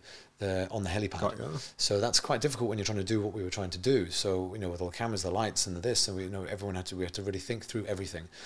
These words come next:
Speaker 1: Um, my business partner Dia was, was, was the man behind all of this, and he's an incredible talent. I was just kind of watching half of it. But to go to, to answer your question about the point, we were, if you look at that video, um, you can see David on the, um,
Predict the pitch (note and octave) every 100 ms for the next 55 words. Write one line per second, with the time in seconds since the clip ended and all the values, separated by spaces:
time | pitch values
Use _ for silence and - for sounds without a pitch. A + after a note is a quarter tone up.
0 | - - G#2 G2 F#2 F#2+ - - G#2+ A#2
1 | A2 - G#2 F#2+ G2 G#2 G2 F#2 E2+ G#2
2 | G2 F2 D#2 F#2 G#2 F2+ F#2+ F2+ F2 F#2
3 | G2 F#2 F2 E2 F#2+ - - F#2+ F2 D#2
4 | - - - G#2 G#2 F#2+ G2+ G2+ F#2+ F#2
5 | G#2 G2 F2 F#2 F#2 - - F2 F#2 -
6 | F#2+ F2+ F#2 - G2 - - - - -
7 | A#2+ B2 C3 B2+ B2 B2 A#2+ A#2+ A2+ -
8 | C#3+ - G2+ - - C3+ G2+ A2 G#2+ G#2+
9 | G2 - - - - - _ - A#2+ C3+
10 | B2 A2 A#2 G#2+ F2+ F2 - - G#2 G2
11 | A#2 G#2 A2 - A#2+ A#2+ A#2+ A#2 G#2+ G2+
12 | F#2 - G2 F2+ F2+